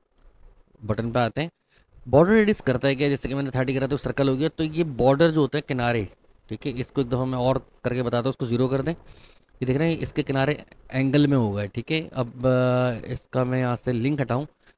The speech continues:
तो लिंक हटाने से क्या होता है, एक वक्त में एक जगह से ये कर्व होगा। जैसे कि अगर मैं इसको कर दूँ राइट से फिफ्टी, तो अभी देख सकते हैं कि राइट से ये टॉप, राइट टॉप से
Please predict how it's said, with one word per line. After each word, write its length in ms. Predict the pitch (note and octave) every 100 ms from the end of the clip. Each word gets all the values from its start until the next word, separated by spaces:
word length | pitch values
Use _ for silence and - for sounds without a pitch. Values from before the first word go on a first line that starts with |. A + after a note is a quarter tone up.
| _ -
तो 200 | C#3 C3
लिंक 240 | C#3+ F3+
हटाने 240 | D#3 D#3 D#3
से 100 | D#3+
क्या 120 | D3+
होता 140 | C#3+
है, 60 | D#3
एक 120 | D3+ C3+
वक्त 100 | C#3+
में 120 | D3+
एक 100 | C3
जगह 200 | B2 A#2
से 160 | C#3
ये 100 | C#3+ D3 B2+
कर्व 160 | A2+
होगा। 300 | G2 F#2 G2 -
जैसे 260 | A2+ C3+
कि 60 | B2+
अगर 180 | B2+ B2
मैं 140 | B2+
इसको 160 | A#2+ B2+
कर 140 | A#2 A2
दूँ 140 | B2
राइट 260 | A2 B2 -
से 120 | C#3+
फिफ्टी, 360 | C3 - B2+ C#3 _ _ _ _ _
तो 100 | -
अभी 160 | A2+ A#2
देख 160 | A2 -
सकते 300 | A2 - C3
हैं 280 | D#3+ D#3+ C#3+
कि 100 | A#2+
राइट 260 | G#2+ A2 A2
से 160 | B2+
ये 180 | C3+ F3+ - _ _ _ _ _ _ _ _ -
टॉप, 240 | A#2+ A#2 -
राइट 180 | A#2 A#2
टॉप 140 | A#2+ -
से 200 | F3+